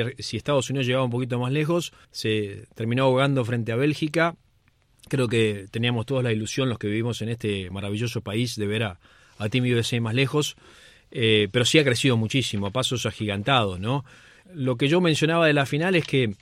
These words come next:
obviamente, siempre hay un campeón. Eh, no, no, es uno el, el que gana, el que levanta la copa, pero por lo menos queríamos ver una final, no sé si tan épica como la que vimos de Argentina a Francia, pero algo parecido por lo menos, ¿no? Más disputada, más,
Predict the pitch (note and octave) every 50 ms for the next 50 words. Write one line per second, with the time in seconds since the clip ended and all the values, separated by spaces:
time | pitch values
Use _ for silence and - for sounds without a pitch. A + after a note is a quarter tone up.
0 | _ _ - _ _ - D#3+ E3 F3 F3+ D3+ B2+ - F#3 F#3+ E3 D3+ C#3+ E3 F3
1 | D3+ C3 A2 G#2 F#2 G2+ F2+ E2 - - _ _ _ _ - - - _ _ _
2 | - G#2 G#2+ A2+ - D3 D#3 E3 D#3+ E3 E3+ - - - - - D#3 C#3+ - -
3 | G#3+ G#3 G#3 F3 D3 C#3+ C#3+ C3 C3 A#2 C3+ C3+ C#3 C#3+ C#3+ C#3 C3+ C#3 C#3 B2
4 | A2 A2+ A2+ A#2+ C#3+ D#3 D#3 D3+ C#3 C3+ C3+ D#3 D3+ B2+ A#2 C3 C3+ D3 C#3+ -
5 | _ _ - D3+ D3 C#3+ C#3+ D3+ D3+ E3 G3+ A3+ G#3 - D#3 D3+ E3+ F3 E3 D3+
6 | D#3+ E3 E3 D3 B2 - B2 B2 C3+ D3 D#3+ E3+ - - _ - D#3+ E3+ F3+ -
7 | - F#3 - F#3 D3 D3 D#3+ D#3+ E3 E3+ D3+ E3 C#3+ C#3+ C3 A#2+ A#2+ A#2 A2+ A2+
8 | A2 G#2+ A2 A#2+ C#3 D3 D3 C3+ B2+ A#2+ A2 G#2 G#2+ - A2+ C3 C#3 C3 A2+ F#2+
9 | B2 C3+ C3 A#2 A2 - - A#2 A#2 A2+ C3 C3+ D3+ F3+ G3+ F#3 D#3 C#3+ B2 B2
10 | A#2+ - A#3+ G#3+ D#3+ B2+ A#2+ A#2+ A#2 A2+ A2+ A2 A2+ C#3 E3+ E3 E3 E3 D#3+ D3
11 | - - A2 G#2+ - D#3 E3 D#3+ D#3 C#3 B2 B2 C3 C3+ B2+ - - -